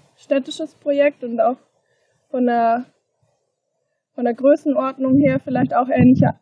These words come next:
Anzahl an Bewohnern, die da vielleicht mal einziehen werden. Und jetzt wäre ich einfach mal neugierig, so ein bisschen von dir und von dem Projekt, ähm, kennenzulernen und wollte einfach mal fragen, ob du,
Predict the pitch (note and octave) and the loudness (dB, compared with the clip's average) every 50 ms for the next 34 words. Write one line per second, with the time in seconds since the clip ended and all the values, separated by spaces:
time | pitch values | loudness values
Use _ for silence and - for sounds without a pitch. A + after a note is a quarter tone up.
0 | _ _ - B3 B3 C4 B3+ - C#4+ B3 A#3+ A#3 A#3 A3+ A#3 A3+ A3 A#3+ C4 D4 | _ _ -10 -6 -4 -4 -4 -4 -6 -4 -4 -2 -2 -4 -4 -4 -2 0 2 2
1 | D4 C#4+ C4+ B3+ A#3 C4 C#4 - C4+ B3+ B3+ - B3 A3+ - A#3 B3 C#4+ - - | 4 4 4 2 2 0 -2 -4 -6 -8 -10 -10 -12 -12 -6 -2 -2 -2 -2 -2
2 | D4+ C#4+ C#4 C4+ C4+ C#4 C#4 C4+ C#4 C#4+ D4+ - _ _ _ _ _ _ _ _ | -2 0 0 0 -2 -4 -6 -6 -6 -6 -6 -8 _ _ _ _ _ _ _ _
3 | _ C4+ C4+ B3+ A#3+ - B3+ B3 C4 B3+ B3 B3 A#3+ B3+ A#3+ C4 A#3+ A#3+ A#3 A#3 | _ -4 -2 -2 -2 -4 -8 -8 -6 -6 -6 -8 -6 -4 -2 -2 -2 -2 -2 -2
4 | A#3+ B3 A#3 A3+ A#3+ A#3+ A#3+ B3 - - C4 A#3+ A#3 B3 - _ C4 A#3+ A#3+ A#3 | -4 -4 -4 -4 -4 -4 -6 -6 -8 -8 -6 -6 -6 -6 -6 _ -6 -6 -6 -6
5 | A#3 - - - - - _ - - - - B3+ B3+ A3 C4 C4 C#4+ C4+ C4 C#4 | -8 -10 -12 -16 -18 -18 _ -14 -8 -2 0 2 2 2 2 0 0 0 0 -2
6 | C4+ - B3 A#3+ A#3+ A#3+ A#3 - B3 B3 B3 B3+ B3+ - - - - A#3 A#3+ A#3 | -4 -6 -6 -2 0 0 2 2 2 0 0 -2 -4 -6 -8 -8 -10 -10 -12 -12
7 | A#3 A#3 A3+ A3+ A#3 A#3+ _ _ _ _ _ _ - C#4+ C#4 D4+ D4+ - E4+ D4+ | -12 -12 -14 -16 -16 -18 _ _ _ _ _ _ -4 -4 -4 -4 -6 -8 -2 0
8 | D#4 D#4 D#4 D#4 E4 E4+ F#4+ G4 _ _ _ _ _ _ _ _ _ _ _ _ | 0 2 2 2 0 -2 -4 -6 _ _ _ _ _ _ _ _ _ _ _ _
9 | _ - - - C4+ C4 A3 B3 B3 B3 - B3 B3 C#4 C4 C4+ A#3+ B3 A#3+ _ | _ -18 -6 -2 0 0 2 0 0 -2 -2 -2 -2 0 0 0 0 -2 -6 _
10 | B3 A3+ A#3 A#3+ A#3 A#3+ A#3 - A#3 A3+ - _ _ B3+ A#3 A#3 A#3 A#3 A#3 | -8 -8 -6 -6 -8 -8 -8 -8 -8 -8 -10 _ _ -18 -14 -12 -10 -10 -10